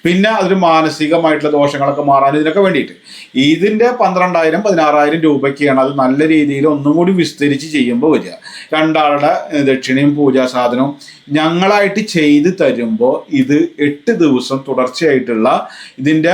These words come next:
ആ വിഷ്ണു പൂജയിൽ ഇതിൻ്റെ അർച്ചനകളൊക്കെ ചെയ്തിട്ട് വേണം നിങ്ങളെ മനസ്സിനെ റിഫ്രഷ് ചെയ്യാൻ. അപ്പോ ഇത് നിങ്ങൾക്ക് ഒരു പന്ത്രണ്ടായിരം, എണ്ണായിരം മുതൽ പതിനാറായിരം, പതിനയ്യായിരം, പന്ത്രണ്ടായിരം ഒക്കെ ചെലവ് വരുന്നൊരു കാര്യം നിങ്ങൾക്ക്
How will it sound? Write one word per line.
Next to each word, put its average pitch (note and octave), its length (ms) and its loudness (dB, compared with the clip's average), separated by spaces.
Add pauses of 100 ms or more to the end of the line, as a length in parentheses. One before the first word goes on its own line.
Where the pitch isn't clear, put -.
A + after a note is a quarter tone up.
(140)
ആ E3 60 4 (100)
വിഷ്ണു D#3 360 -2
പൂജയിൽ D3+ 380 2 (100)
ഇതിൻ്റെ D3 280 -2
അർച്ചനകളൊക്കെ D#3 760 -2 (100)
ചെയ്തിട്ട് B2+ 560 0
വേണം A2+ 280 -2 (460)
നിങ്ങളെ E3+ 400 2 (120)
മനസ്സിനെ D3 460 0 (100)
റിഫ്രഷ് B2+ 500 0
ചെയ്യാൻ. F2+ 260 -6 (560)
അപ്പോ F#3+ 200 0 (340)
ഇത് F3+ 140 2 (100)
നിങ്ങൾക്ക് F#3+ 380 2 (120)
ഒരു F3 160 2
പന്ത്രണ്ടായിരം, D#3+ 600 2 (280)
എണ്ണായിരം D#3 500 0
മുതൽ D3 180 2 (120)
പതിനാറായിരം, C#3+ 640 2
പതിനയ്യായിരം, C#3+ 580 2
പന്ത്രണ്ടായിരം C#3 540 0
ഒക്കെ D#3 120 -4 (100)
ചെലവ് D#3 440 2
വരുന്നൊരു D3 380 2 (120)
കാര്യം G2+ 380 -4 (500)
നിങ്ങൾക്ക് D3 300 2